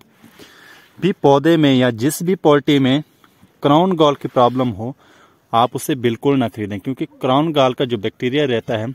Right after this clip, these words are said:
वो काफ़ी तेज़ी के साथ मिट्टी में, अ, स्प्रेड होता है और आपकी सारी मिट्टी को ख़राब कर देता है और वहाँ पे आपका बगीचा तैयार करना काफ़ी मुश्किल हो जाता है।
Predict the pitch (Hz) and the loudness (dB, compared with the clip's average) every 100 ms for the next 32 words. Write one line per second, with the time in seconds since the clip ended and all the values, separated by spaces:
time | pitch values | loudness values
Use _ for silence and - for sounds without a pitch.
0 | - _ _ _ _ _ - 139 - 147 | -14 _ _ _ _ _ -10 -6 0 0
1 | 151 185 165 143 147 147 - 127 123 123 | 0 -2 -2 -2 -4 -2 0 0 0 -4
2 | - 127 117 151 - _ _ _ _ _ | -4 -2 -2 -4 -10 _ _ _ _ _
3 | _ - 202 190 185 - _ _ - - | _ -14 -10 -10 -12 -18 _ _ -20 -20
4 | - _ - - 120 117 113 107 110 104 | -20 _ -20 -4 -2 0 -2 -2 -2 -2
5 | 113 131 135 131 156 - 139 147 135 117 | 0 0 0 -2 -6 -2 0 0 -2 -4
6 | 123 107 143 - - 107 101 107 92 98 | -6 -6 -8 -10 -8 -6 -4 -6 -6 -6
7 | - 101 101 110 107 107 127 127 127 123 | -6 -6 -4 -4 -4 -4 -2 -4 -4 -6
8 | 107 104 95 110 - - - - - _ | -4 -6 -6 -8 -10 -20 -20 -20 -20 _
9 | - 127 127 131 - 135 165 - 127 - | -2 0 2 0 -2 -6 -4 -4 -4 -4
10 | 165 _ 139 - 131 107 110 104 98 101 | -10 _ -10 -6 -6 -4 -4 -4 -6 -10
11 | 98 | -10